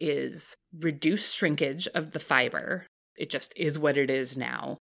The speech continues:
It increases the dye saturation, so you'll find really intensely dyed yarns that are mercerized because the fibers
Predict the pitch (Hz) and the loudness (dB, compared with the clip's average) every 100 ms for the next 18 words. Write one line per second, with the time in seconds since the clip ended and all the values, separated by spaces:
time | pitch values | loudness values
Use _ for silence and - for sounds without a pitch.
0 | _ _ _ - 160 - 165 180 - 180 | _ _ _ 0 0 2 2 4 4 2
1 | 170 170 147 147 135 139 160 180 175 135 | 2 0 -2 -6 0 4 6 4 4 2
2 | 131 139 - - - - - - 151 143 | 2 -2 -2 0 -2 -2 -2 -2 0 -2
3 | 143 - 143 135 131 131 - 151 165 151 | -4 0 0 0 -2 -4 -8 -8 0 0
4 | 151 139 147 147 - - 151 143 - - | 0 -2 -4 -8 -12 -8 -4 -4 -4 -2
5 | 175 165 - 151 139 123 123 131 131 120 | -2 -2 -2 -2 0 0 -2 -6 -4 -4
6 | 120 - 113 - - 139 135 131 131 120 | -4 -6 -4 -4 -2 -2 -2 -2 -2 0
7 | 143 127 82 95 - - 151 - 123 - | -2 -2 -2 -2 -6 -8 -6 -4 -6 -8
8 | 131 143 131 135 127 139 | -6 0 0 0 -6 -6